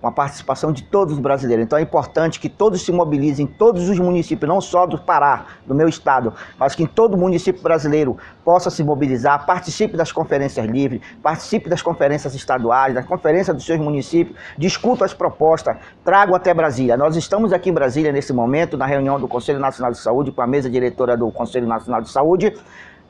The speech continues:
é, organizando, tentando fazer com que mais brasileiros possam vir discutir o Sistema Único de Saúde para que a gente possa garantir uma saúde de qualidade para o nosso Brasil, mais saúde,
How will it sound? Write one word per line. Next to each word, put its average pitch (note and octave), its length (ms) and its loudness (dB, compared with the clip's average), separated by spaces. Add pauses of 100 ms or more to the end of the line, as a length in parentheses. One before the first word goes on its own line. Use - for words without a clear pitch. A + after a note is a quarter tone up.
(300)
é, F3+ 160 0
organizando, D#3+ 840 2
tentando F#3 500 0
fazer D#3+ 300 0
com E3+ 120 -4
que F3+ 320 2 (220)
mais F3 300 4
brasileiros E3 560 2
possam F#3+ 440 2
vir G#3 240 2
discutir F#3+ 420 -4
o G3 40 0
Sistema E3 380 -2
Único D#3 200 0
de - 60 -14
Saúde D#3+ 300 2
para D3+ 120 -4
que D#3 120 -6
a - 20 -2
gente D#3+ 140 -8
possa D#3+ 320 0
garantir C#3+ 560 0 (240)
uma F#3 180 0
saúde E3 320 0
de B2+ 100 -4
qualidade B2 540 0
para B2+ 140 -4
o - 20 0
nosso A#2+ 220 -2
Brasil, A#2+ 500 0 (260)
mais F3+ 300 2
saúde, D3 640 2